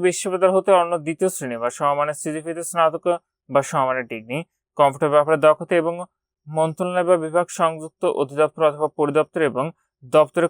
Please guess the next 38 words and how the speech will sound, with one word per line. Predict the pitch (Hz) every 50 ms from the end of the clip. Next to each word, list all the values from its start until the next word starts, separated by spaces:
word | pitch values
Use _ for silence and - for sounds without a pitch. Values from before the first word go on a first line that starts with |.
| -
কমন | - 165 165 175 185 175 175
নিয়োগ | 185 190 180 160
বিধিমালা | 175 - 139 127 117 117 117 117
দুই | 120 127 135
হাজার | 135 131 139 135 - _ - -
উনিশ | 147 151 165 165
সালের | - 202 185 190 185 -
তফসিল | 180 - - - 196 175 160 156
দুই | 170 170 170
ও | 165 -
তিন | - 160 156 160
অনুযায়ী | 160 151 190 190 160
গেটে | 151 131 117 143 127 135
পরীক্ষা | 131 131 - 139
আপনাকে | 123 123 131 120 123
উত্তীর্ণ | 117 - - 120 120 127 123
হতে | 113 - 123 113
হবে। | 110 127 151 185 214 _ _ _ _ _ _ _ _ _ _ _ _ _ _ _ -
তিন | 180 170 170
নম্বর | 175 170 175 196 - -
পদে | 202 190 202
আপনার | 196 - 208 190 202
কোনো | 196 196 - -
শিক্ষিত | 196 165 185 175 175 190 175 175
বিশ্ববিদ্যালয় | 170 - - 190 170 170 156 170 165 160 156 156
হইতে | 147 139 - - 175 180 - -
অনন্য | 139 139 139 139 143 135
দ্বিতীয় | 127 135 120 - 143 139 -
শ্রেণী | - - 147 139 135 127
বা | 127 127 -
সমমানের | - 135 120 113 113 113 113 135 160 170 _ _ _ _ _ _
সিজিপিএ | - - - 170 156 180 180 - 196 185
তে | 196 185 -
স্নাতক | - 190 185 170 196 175 175
বা | 185 175
সমমানের | - 190 180 180 180 175 165 165
ডিগ্রি | 170 170 196 185
এবং | 160 170